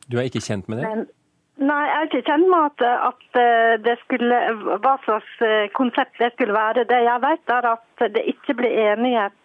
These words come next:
Speaker 2: eh, med Statens vegvesen og Lars Ramberg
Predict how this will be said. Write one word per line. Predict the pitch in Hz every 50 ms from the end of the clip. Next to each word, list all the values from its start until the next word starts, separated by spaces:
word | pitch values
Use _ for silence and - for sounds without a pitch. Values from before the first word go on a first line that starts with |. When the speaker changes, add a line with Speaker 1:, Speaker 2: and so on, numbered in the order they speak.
| _
Speaker 2:
eh, | - 208 196 196 196 185 185 190 196 - -
med | 196 214 226 226 220 214 208 196 190 185 185 - - - - _ _ - _ - _ _ -
Statens | - 233 226 226 240 208
vegvesen | - 208 196 196 190 214 220 - - 202
og | 196 196 190 190 - -
Lars | 202 220 226 220 220 - -
Ramberg | 208 196 190 190 202 202 208 208 196 190 -